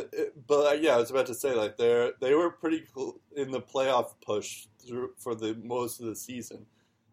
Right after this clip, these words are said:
Um, you know, 'cause the, the entirety of the Metro division was, like, was pretty close until the very end. Um, you know, like,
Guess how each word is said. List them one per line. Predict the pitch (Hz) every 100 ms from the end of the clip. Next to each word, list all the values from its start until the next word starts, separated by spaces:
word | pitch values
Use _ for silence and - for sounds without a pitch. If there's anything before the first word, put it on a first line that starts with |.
| -
Um, | 104 101 98 113
you | 123 131
know, | 120 117
'cause | 135 131
the, | 147 135 -
the | 143 143
entirety | 135 - 165 196 190 180 170
of | 120
the | 127
Metro | 127 151 - 143 120 - _ _ _ _ _ _ _ _ _ _ - 135
division | 120 120 165 160 123
was, | 110 101 120
like, | 110 104 - _ -
was | 120
pretty | - 247
close | - 127 170 175 -
until | 117 127 127
the | 113
very | 117 127 113
end. | 131 117 101 _ _ _ _ 110
Um, | 107 104 101 101 104 113 _ _ _ -
you | 113
know, | 107 107
like, | 107 104